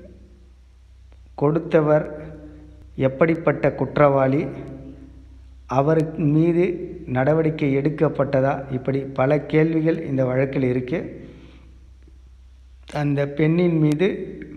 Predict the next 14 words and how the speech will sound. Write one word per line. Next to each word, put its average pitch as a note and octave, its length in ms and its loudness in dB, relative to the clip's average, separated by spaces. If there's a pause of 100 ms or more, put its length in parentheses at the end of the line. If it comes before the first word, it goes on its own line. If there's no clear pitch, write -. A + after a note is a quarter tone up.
நடவடிக்கை D#3 640 2
எடுக்கப்படவில்லை. C#3 920 2 (760)
அவர்களின் D3 540 2
குடும்பத்தின் F3 720 2
மீது D3+ 340 0
எந்த D3+ 320 4
ஒரு D3+ 160 2
நடவடிக்கையும் C#3+ 720 2
எடுக்கப்படவில்லை. C#3 1040 0 (1300)
அப்படி C#3+ 560 -2 (500)
காவல்துறை D#3 880 2 (840)
முழுக்க F3+ 640 0
முழுக்க D#3 600 0 (240)
ஒரு C3 540 0